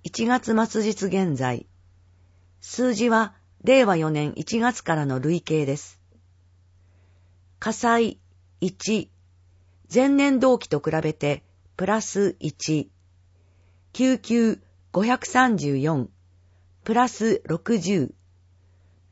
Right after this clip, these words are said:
救助、七。マイナス一。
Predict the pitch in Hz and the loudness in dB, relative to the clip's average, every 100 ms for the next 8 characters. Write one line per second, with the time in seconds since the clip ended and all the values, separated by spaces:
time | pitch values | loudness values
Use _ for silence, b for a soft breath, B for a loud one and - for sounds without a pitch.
0 | _ - 285 233 147 143 - _ _ _ | _ 0 2 4 4 2 0 _ _ _
1 | _ 185 254 196 - - _ _ _ _ | _ 0 2 2 -2 -8 _ _ _ _
2 | _ 160 196 247 226 226 185 190 - 151 | _ -2 0 2 0 -2 -4 -4 -4 -8
3 | - - 151 | -8 -4 -4